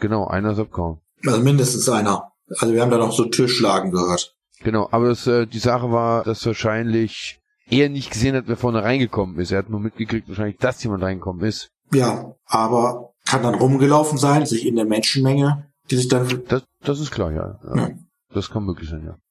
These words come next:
Speaker 2: Also, wobei, da war gar nicht so eine große Menschenmenge.
Speaker 1: Nee, nee.
Speaker 2: Egal, also jedenfalls kann er dann durchaus gesehen haben, wer vorne wieder rauskommt.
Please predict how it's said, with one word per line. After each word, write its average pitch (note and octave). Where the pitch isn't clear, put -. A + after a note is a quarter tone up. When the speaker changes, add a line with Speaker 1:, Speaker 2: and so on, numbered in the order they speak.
Speaker 2:
Also, G2
wobei, G2
da F#2+
war G2+
gar G2+
nicht F#2
so G#2+
eine G#2+
große G2+
Menschenmenge. G2
Speaker 1:
Nee, F#2+
nee. F#2+
Speaker 2:
Egal, A#2
also G#2
jedenfalls B2+
kann B2+
er A#2+
dann G#2+
durchaus A2+
gesehen G#2+
haben, G2+
wer F#2+
vorne G2
wieder F#2+
rauskommt. -